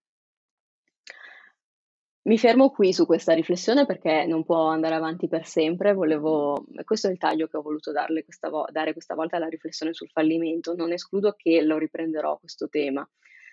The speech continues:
Come dicevo, una postilla a questa newsletter ha la forma di long read, ovvero un articolo lungo di creative nonfiction. Se uso queste parole in inglese è perché non mi risulta che ce ne siano di nostre, che non mi risulta che sia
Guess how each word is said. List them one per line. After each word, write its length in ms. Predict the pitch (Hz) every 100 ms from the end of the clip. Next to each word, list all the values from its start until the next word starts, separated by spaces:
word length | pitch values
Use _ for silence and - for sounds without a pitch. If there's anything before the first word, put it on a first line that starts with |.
| - _
Come 200 | - 190
dicevo, 400 | 190 - 220 214
una 180 | 190 156
postilla 500 | 151 165 - 208 190
a 40 | 156
questa 220 | 170 165
newsletter 500 | 165 165 196 185 160
ha 40 |
la 100 | 165
forma 280 | - 165 160
di 80 | 156
long 240 | 160 165
read, 400 | 175 214 247 - -
ovvero 360 | 170 156 151
un 80 | 156
articolo 480 | 156 - - 160 156
lungo 420 | 151 165 165 170
di 180 | 160 151
creative 560 | - 175 165 170 170
nonfiction. 840 | 160 151 156 151 - - 220 262 349 _ _ _ _ _ _ -
Se 140 | - 170
uso 160 | 175
queste 200 | 175 175
parole 260 | 180 165 175
in 60 |
inglese 340 | 180 185 220 190
è 40 |
perché 360 | 160 - 170 -
non 460 | 175 196 196 180 170
mi 120 | 165
risulta 800 | 160 156 185 165 - - 151 -
che 180 | - 160
ce 120 | -
ne 100 | 156
siano 360 | 156 165 156 160
di 100 | 165
nostre, 520 | 170 190 220 - 233
che 100 | -
non 120 | 160
mi 120 | 160 151
risulta 340 | 156 165 165
che 140 | - 160
sia 260 | 160 165